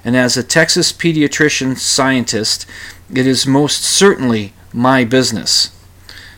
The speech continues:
Uh, he also said that such an out-, outlandish accusation was impressive from a member of the, uh, Texas House of Representatives.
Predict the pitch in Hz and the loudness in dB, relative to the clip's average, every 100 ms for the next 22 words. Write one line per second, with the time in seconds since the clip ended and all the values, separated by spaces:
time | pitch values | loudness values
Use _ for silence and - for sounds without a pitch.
0 | - - - 98 85 90 90 113 135 165 | -20 -16 -10 -8 -8 -8 -8 2 6 6
1 | - 160 - 117 113 120 120 113 - - | 4 2 2 2 0 0 0 0 -4 -10
2 | - - 160 156 151 120 113 - - 120 | -4 0 0 0 0 0 -2 -8 -4 -4
3 | 117 117 127 156 170 156 - - - 135 | -2 0 0 0 0 0 0 -4 -4 -4
4 | 135 143 120 127 123 107 95 - - - | -2 -2 0 0 0 -2 -6 -10 -20 -18
5 | - 120 120 117 143 123 - 180 - 113 | -4 2 2 2 -2 -4 -2 0 2 2
6 | 98 110 - - - - 139 131 127 135 | -2 -6 -12 -20 -20 -4 2 4 4 4
7 | 156 147 - 127 120 127 123 120 - - | 6 6 4 2 -2 0 2 0 -4 -14
8 | - - - 110 104 - 139 - - - | -16 -18 -16 -12 -10 -4 -2 0 -2 -2
9 | 120 - 107 101 110 117 113 110 104 90 | -2 -2 -4 -4 -2 -2 -2 -2 -2 -6
10 | 101 - | -8 -10